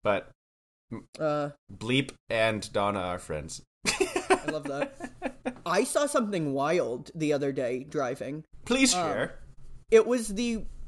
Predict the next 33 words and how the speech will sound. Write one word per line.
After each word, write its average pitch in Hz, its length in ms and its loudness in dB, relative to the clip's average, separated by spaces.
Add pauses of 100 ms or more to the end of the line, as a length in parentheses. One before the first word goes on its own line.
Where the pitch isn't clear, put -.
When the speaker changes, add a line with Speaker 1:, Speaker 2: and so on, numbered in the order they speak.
(120)
Speaker 1:
That 139 180 4
sounded 127 280 6
Speaker 2:
worst - 320 -2
Speaker 1:
in-, 95 60 0
Speaker 2:
thing 95 160 -2
Speaker 1:
genuine. 82 480 -4 (560)
Speaker 2:
No, 196 280 4
no, 175 340 4
it 180 160 4
was 175 240 4
the 185 120 4
worst 165 360 2
thing 170 180 -2
I've 156 140 0
ever 151 180 0
seen 147 280 -4
on 139 140 -2
the 135 80 -4
road. 143 280 -4 (380)
Um, 156 400 2 (280)
there 196 200 4
were 185 460 4
two 269 200 2
lanes 208 480 0
going 175 460 2
the 165 80 2
same 170 260 -2
direction, 165 460 0
and 170 200 0
then 165 140 0
there 165 80 4
was 160 140 0
an 156 140 -2